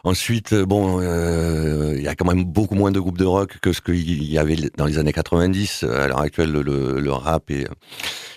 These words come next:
et, euh, la musique électro, euh, ont pris vraiment le pas sur ce que la, la pratique des, des jeunes au niveau de la musique. Mais il y a toujours des, des, des groupes de, de rock et de punk rock, euh, chez les jeunes, et on espère, euh,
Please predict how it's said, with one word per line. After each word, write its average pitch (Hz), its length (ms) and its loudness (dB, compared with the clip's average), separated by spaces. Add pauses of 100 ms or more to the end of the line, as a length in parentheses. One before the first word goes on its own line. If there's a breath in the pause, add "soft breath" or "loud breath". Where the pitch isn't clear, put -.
(100)
et, 73 120 -4
euh, 73 160 -2
la 76 100 0
musique 80 220 -2
électro, 85 540 0
euh, 73 260 0
ont 71 140 -4
pris 80 300 -6
vraiment 76 320 0
le 82 100 2
pas 82 160 2
sur - 220 -10
ce - 80 -18
que 78 80 -4
la, 67 340 -4
la 67 100 -6
pratique 80 280 -6
des, 69 400 -2
des 69 380 -4
jeunes 82 220 2
au 76 60 2
niveau 73 160 -2
de 76 60 0
la 76 80 2
musique. 98 400 0 (260 loud breath)
Mais 95 120 4
il 113 40 0
y 98 80 0
a 90 60 0
toujours 90 300 -2
des, 80 120 2
des, 73 380 -2
des 71 100 -2
groupes 76 220 -6
de, 73 480 -2
de 76 120 -2
rock 82 340 2
et - 20 -2
de 76 80 0
punk 78 240 -2
rock, 80 320 -2
euh, 71 260 -2 (460)
chez - 160 -6
les 76 100 -2
jeunes, 85 240 2
et 69 80 -2
on 71 120 0
espère, 85 480 0
euh, 69 440 -6